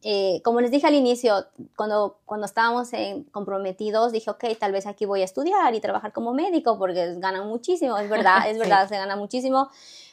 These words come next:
Speaker 1: Obviamente mucho sacrificio, muchas horas, pero la verdad pienso que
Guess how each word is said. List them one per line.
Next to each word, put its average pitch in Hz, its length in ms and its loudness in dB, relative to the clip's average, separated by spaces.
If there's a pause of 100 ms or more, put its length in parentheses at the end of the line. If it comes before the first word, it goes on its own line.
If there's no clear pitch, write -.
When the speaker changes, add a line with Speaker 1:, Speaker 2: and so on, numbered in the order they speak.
Speaker 1:
Obviamente 226 260 0
mucho 220 200 -4
sacrificio, 220 440 -6
muchas 208 340 -8
horas, 247 440 6 (340)
pero 233 240 6
la 247 160 10
verdad 285 320 6
pienso 254 400 -2
que 202 440 -4